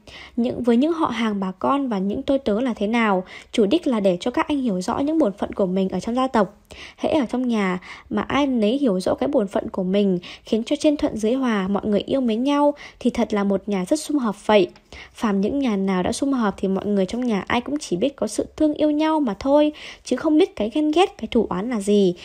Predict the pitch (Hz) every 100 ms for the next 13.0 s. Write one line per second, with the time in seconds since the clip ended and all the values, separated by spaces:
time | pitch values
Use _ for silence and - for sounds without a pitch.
0 | - - - 254 214 240 202 190 185 220
1 | 277 285 285 - - 262 240 220 214 302
2 | 320 320 - - 226 254 214 202 185 190
3 | 196 180 - 202 208 190 190 180 175 190
4 | 240 262 277 277 - - - 285 247 214
5 | 196 185 - - 208 202 226 - - 311
6 | 262 214 247 311 262 185 277 302 294 302
7 | 311 311 - - - 240 240 226 220 196
8 | 180 - - - - - - 302 214 208
9 | 311 302 269 339 403 - - - 233 214
10 | 220 202 294 - 254 196 - 277 285 294
11 | 302 302 - - 240 262 - 311 247 196
12 | - 175 - 247 254 214 254 233 208 185